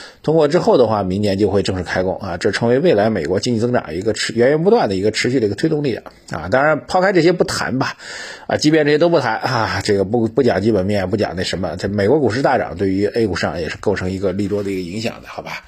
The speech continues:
这是一个内容啊。另外一个从这个国内消息面上来讲，内容比较少啊，主要是今天的深交所的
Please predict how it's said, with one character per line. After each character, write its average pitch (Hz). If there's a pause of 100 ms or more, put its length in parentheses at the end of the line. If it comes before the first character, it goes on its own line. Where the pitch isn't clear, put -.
(480)
这 120
是 101
一 104
个 117
内 98
容 64 (220)
啊。 87
另 127
外 135
一 120
个 120
从 117 (160)
这 117
个 110
国 135
内 196
消 196
息 -
面 180
上 135
来 131
讲， 117
内 123
容 127
比 135
较 160
少 -
啊， -
主 98
要 110
是 117
今 131
天 131
的 104
深 131
交 135
所 113
的 87